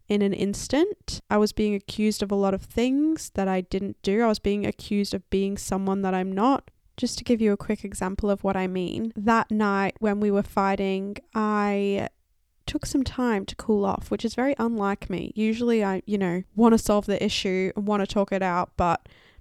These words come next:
this time I decided to have some me time. I went for a walk, and as I was walking, I was looking at the water and I was like, "Oh, I really wanna jump in that water." But I didn't have any bathers on, so I just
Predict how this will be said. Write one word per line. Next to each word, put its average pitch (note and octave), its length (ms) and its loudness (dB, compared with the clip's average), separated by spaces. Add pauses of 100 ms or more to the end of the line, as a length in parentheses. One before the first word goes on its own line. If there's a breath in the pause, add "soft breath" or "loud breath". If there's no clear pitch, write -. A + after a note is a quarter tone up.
(120)
this C4+ 220 0
time G#3+ 320 0
I G3 100 2
decided F#3 540 0
to F3 440 -2
have G3+ 180 -2
some G3 240 -2
me F#3 180 -2
time. G3 480 -2
I F#3+ 80 0
went F3+ 220 -2
for B3 140 2
a B3 80 6
walk, E3+ 440 0 (140)
and G3+ 200 -2
as G#3 160 -2
I A#3+ 60 2
was B3+ 160 4
walking, G3+ 420 2
I - 60 -4
was F#3 140 -6
looking - 180 -6
at - 80 -6
the A#3 80 -2
water G3 240 4
and F#3+ 100 0
I F#3+ 60 -2
was F#3+ 140 -4
like, G3+ 100 -6
"Oh, F#3 280 -10 (100)
I G#3 40 -4
really F#3 360 -4
wanna F3+ 240 -6
jump - 320 -10
in G#3 140 -4
that - 180 -8
water." - 300 -4 (180)
But - 80 2
I A3+ 80 6
didn't B3+ 160 0
have A#3 160 4
any G#3 160 2
bathers E3 360 2
on, F#2+ 260 -2 (300 soft breath)
so G3 280 4 (100)
I G3 220 6
just G3 720 0